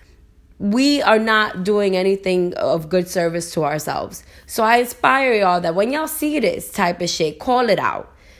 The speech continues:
When you see this type of behavior, it's cute, laugh in private, cool, but don't condone this kind of shit. Because you have to understand, we gotta put love on top, like Beyonce said. We have to put love on top.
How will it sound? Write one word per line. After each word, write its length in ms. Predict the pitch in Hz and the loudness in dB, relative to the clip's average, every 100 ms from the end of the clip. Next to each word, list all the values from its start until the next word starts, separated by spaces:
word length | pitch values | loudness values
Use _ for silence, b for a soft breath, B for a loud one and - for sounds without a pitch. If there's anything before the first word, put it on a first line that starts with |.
| b | b
When 180 | 202 254 | 0 4
you 140 | 330 415 | 4 2
see 300 | - 311 285 | 2 0 2
this 240 | 220 196 | 2 2
type 260 | 220 196 190 | 2 2 0
of 100 | 180 | 0
behavior, 760 | 180 165 165 156 151 127 165 b b b | 0 0 0 -2 -2 -2 -6 b b b
it's 240 | - 285 - | 0 0 0
cute, 500 | - 339 339 294 233 | 0 4 4 2 4
laugh 420 | 240 247 233 - | 4 6 4 0
in 120 | 220 | -2
private, 340 | 220 233 220 214 | 2 2 2 0
cool, 160 | 254 | 0
but 240 | 202 196 180 | 0 0 0
don't 220 | 269 330 | -2 -2
condone 420 | 262 180 156 151 | -2 0 -2 -2
this 140 | 151 | -6
kind 260 | 151 143 110 | -4 -4 -4
of 80 | 143 | -6
shit. 360 | - 143 - - b b b b b - | -6 -6 -8 -16 b b b b b -4
Because 540 | 226 - 233 226 202 - | -2 4 4 4 -2 -8
you 200 | 208 254 | -4 0
have 280 | 277 294 294 | 2 0 -2
to 100 | - | -2
understand, 680 | 202 180 160 - 160 151 226 | 0 0 -2 -4 -4 -2 -2
we 100 | 247 | 4
gotta 260 | 247 277 | 6 4
put 240 | - 294 302 | 4 2 4
love 220 | 240 226 | 4 4
on 220 | 226 226 | 0 0
top, 320 | 202 160 170 | -2 -2 0
like 200 | 156 160 | -4 -2
Beyonce 520 | 156 147 139 135 135 | -4 -4 -6 -6 -8
said. 240 | 135 113 - - b b b b b - | -6 -8 -8 -18 b b b b b -2
We 180 | 262 269 | 0 4
have 300 | 240 285 294 | 6 4 2
to 100 | 269 | 0
put 240 | 277 269 | 2 4
love 260 | 233 240 240 | 6 6 6
on 220 | 247 240 | 2 2
top. 420 | 214 160 - | 0 0 -2